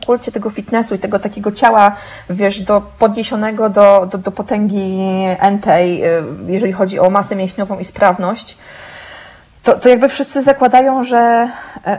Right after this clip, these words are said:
że, że każdy powinien swoje życie organizować pod kątem odchudzania i pod kątem aktywności fizycznej. No nie jest tak. Ludzie są różni i każdy ma swoje, e, preferencje i jeżeli ktoś się lubi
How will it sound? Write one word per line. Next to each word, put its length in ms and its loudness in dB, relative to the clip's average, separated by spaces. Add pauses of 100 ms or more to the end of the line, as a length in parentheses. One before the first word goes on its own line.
(120)
że, 200 -6
że 100 -6
każdy 260 -2
powinien 340 -4
swoje 260 -2
życie 200 -6
organizować 600 -2
pod 160 -10
kątem 260 -4
odchudzania 440 -4
i 40 -6
pod 140 -10
kątem 260 -4
aktywności 480 -4
fizycznej. 480 -6
No 100 -6
nie 220 2
jest 160 -6
tak. 180 -4
Ludzie 160 -4
są 200 -2
różni 420 -2
i 60 -6
każdy 280 0
ma 140 -2
swoje, 480 4 (420)
e, 280 2
preferencje 800 -2
i 80 -4
jeżeli 240 -4
ktoś 200 -8
się 140 -6
lubi 260 -2